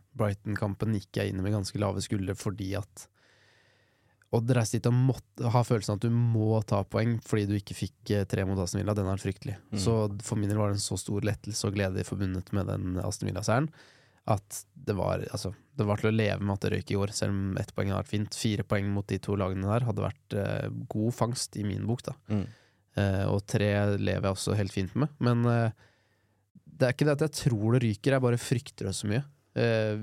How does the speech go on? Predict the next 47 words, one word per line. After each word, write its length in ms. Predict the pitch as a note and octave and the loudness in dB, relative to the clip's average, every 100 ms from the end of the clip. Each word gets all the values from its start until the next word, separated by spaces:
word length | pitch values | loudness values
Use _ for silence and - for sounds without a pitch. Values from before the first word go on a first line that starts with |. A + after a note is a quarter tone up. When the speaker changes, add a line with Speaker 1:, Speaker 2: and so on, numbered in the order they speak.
| A2 | -4
Speaker 1:
hvis, 160 | A#2 - - | -4 -4 -2
altså, 220 | A2+ A2+ - - - | 0 0 -2 -16 -16
hvis 140 | - - | -6 2
det 60 | |
Speaker 2:
Og 40 | B2 | 6
Speaker 1:
går 40 | |
Speaker 2:
det 80 | E3+ | 6
Speaker 1:
an 80 | - | 6
å 20 | |
skille 140 | - | 6
Speaker 2:
skjønner 160 | C3 B2+ | 6 6
Speaker 1:
på 80 | D#3+ | 6
Speaker 2:
jeg 80 | E3+ | 6
Speaker 1:
de 80 | |
Speaker 2:
da, 20 | D#3+ | 6
Speaker 1:
to. 120 | C#3+ | 6
Speaker 2:
bare 240 | C3+ C3 C3+ | 4 6 2
så, 220 | C3 C3+ A#2 - | 0 -4 -6 -6
så 280 | C#3 - | -4 0
de 120 | B2 A#2+ | 2 2
som 220 | C3+ C3 | 4 4
lytter 420 | C3 - - A2+ | 2 0 0 2
og 240 | A#2+ B2 A#2 | 4 2 2
sitter 360 | B2 - A#2 | -2 0 2
og 20 | A2+ | 2
er 100 | A2 | 4
nervøse, 540 | A#2 A2 A2 - - | 2 4 2 0 -2
ikke 160 | A2 C#3 | -2 2
føler 160 | A2+ A2 | 2 2
at 100 | A2 | 2
jeg, 240 | A#2 A2 - - - | 2 2 -6 -10 0
jeg 80 | A#2+ | 2
rakker 240 | A#2+ A#2+ | 2 0
jo 80 | G2+ | 2
ikke 160 | D3+ D#3 | 4 4
ned 420 | B2 G2+ G2+ - | 4 4 2 0
på 120 | - | 2
noen, 300 | C#3 F3+ B3+ | 4 4 2
men 20 | C#3+ | 0
jeg 160 | - | 0
Speaker 1:
Opplever 220 | A#2+ - | 2 4
ikke 100 | A2+ | 6
Speaker 2:
prøver 160 | F#3 F3+ | 6 8
bare 160 | - A#2+ | 8 8
Speaker 1:
sånn 80 | |
Speaker 2:
å 60 | A#2 | 4
forklare 400 | C3+ D3+ C#3+ | 4 4 6